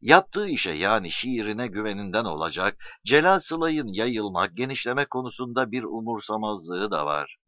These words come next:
Öyle ki yeni kitabı Doğa'yı arasanız bile birçoklarınız bulamayacaksınız.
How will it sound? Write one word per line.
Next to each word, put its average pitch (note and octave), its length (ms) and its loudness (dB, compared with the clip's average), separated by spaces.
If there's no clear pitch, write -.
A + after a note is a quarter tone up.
Öyle G3+ 320 4
ki - 100 -6
yeni G#2+ 360 -2
kitabı B2+ 440 -2
Doğa'yı A#2+ 400 0
arasanız A2 800 -2
bile E2 360 -4
birçoklarınız C#3+ 800 -2
bulamayacaksınız. E2 1120 -2